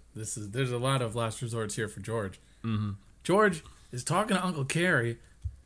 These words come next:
Speaker 1: and he sees that, he sees Ross and Elizabeth, and Ross is kinda like, "What's going on with you, man?"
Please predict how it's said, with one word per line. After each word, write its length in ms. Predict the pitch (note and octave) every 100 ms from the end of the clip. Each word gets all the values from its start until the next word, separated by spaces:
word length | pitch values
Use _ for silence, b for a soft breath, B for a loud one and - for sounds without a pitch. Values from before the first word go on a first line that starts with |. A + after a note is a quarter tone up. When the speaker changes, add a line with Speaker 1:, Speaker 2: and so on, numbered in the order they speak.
| - -
Speaker 1:
and 100 | B2+
he 80 | C#3
sees 440 | C3+ F#3 G3 G3
that, 300 | E3+ C3 C3 B B B - - - - - - - - -
he 140 | D3+
sees 380 | C#3+ E3+ C#3 B2 - - - - C#3+ C3+ - C3+ C#3
Ross 400 | C#3 F3+ G#3+ -
and 280 | D3 E3+ F#3+
Elizabeth, 520 | C#3 C#3 F3 C3 A2
and 120 | A2
Ross 240 | C3 C#3+ D#3
is 80 | C3+
kinda 220 | C#3+ B2
like, 160 | A#2 b b b -
"What's 160 | C3+
going 220 | C3+ C#3+ C#3+
on 120 | C#3
with 240 | C#3 -
you, 180 | A3 E3
man?" 280 | A#2+ G2+